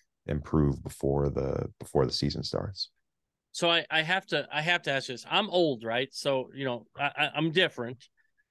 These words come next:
Speaker 2: 'cause I'm like, you know, once you're over fifty, you're just old. It doesn't matter what you do, you're just old. So I'm a film guy. Like, I've always been a film guy and, and watching film and breaking down film with basketball. But,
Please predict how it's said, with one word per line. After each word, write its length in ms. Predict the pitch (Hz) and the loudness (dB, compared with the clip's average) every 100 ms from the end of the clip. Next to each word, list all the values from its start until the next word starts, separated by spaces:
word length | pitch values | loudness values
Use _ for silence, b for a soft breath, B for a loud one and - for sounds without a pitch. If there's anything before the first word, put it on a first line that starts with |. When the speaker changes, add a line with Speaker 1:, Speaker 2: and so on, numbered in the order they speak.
| - | -2
Speaker 2:
'cause 180 | 143 131 | -2 2
I'm 240 | 147 156 | 0 0
like, 240 | 147 143 139 | 0 0 -2
you 80 | 143 | -4
know, 160 | 135 131 | -4 -2
once 240 | 151 170 | -2 0
you're 120 | 180 165 | 2 2
over 200 | 151 143 | 2 -4
fifty, 380 | - 147 - | -2 -4 -2
you're 160 | 127 127 | -6 -4
just 240 | 123 123 | -4 -4
old. 180 | 113 104 _ 123 | -6 -8 _ -10
It 100 | 123 | 0
doesn't 320 | 143 147 139 | 0 0 0
matter 260 | 135 135 | 0 0
what 200 | 135 131 | -2 -4
you 60 | 135 | -6
do, 80 | 120 | -6
you're 200 | 120 120 | -8 -8
just 140 | - | -8
old. 220 | 104 107 | -8 -10
So 280 | - 123 120 b b b _ _ _ - | -6 -4 -4 b b b _ _ _ -2
I'm 180 | 175 247 | 0 0
a 60 | 165 | -2
film 420 | - 185 156 127 | 2 2 4 2
guy. 240 | 117 101 - _ - | 0 -2 -10 _ -10
Like, 160 | 127 160 | -4 0
I've 100 | 156 | 2
always 200 | 180 170 | 2 2
been 100 | 185 | 0
a 60 | |
film 240 | 165 156 139 | 0 -2 0
guy 360 | 131 127 131 - b b _ _ 147 | 2 2 0 -6 b b _ _ 0
and, 240 | 151 143 | 2 2
and 180 | 147 139 | 0 2
watching 400 | 147 170 170 156 | 2 2 0 -4
film 360 | - 160 156 147 | 0 2 4 2
and 120 | 113 | 0
breaking 260 | 151 147 | 0 2
down 160 | 156 147 | 0 0
film 360 | - 151 147 143 | 0 2 2 0
with 140 | 113 | -4
basketball. 520 | 135 127 - 113 107 - | -2 -2 -4 -10 -8 0
But, 180 | 147 | 0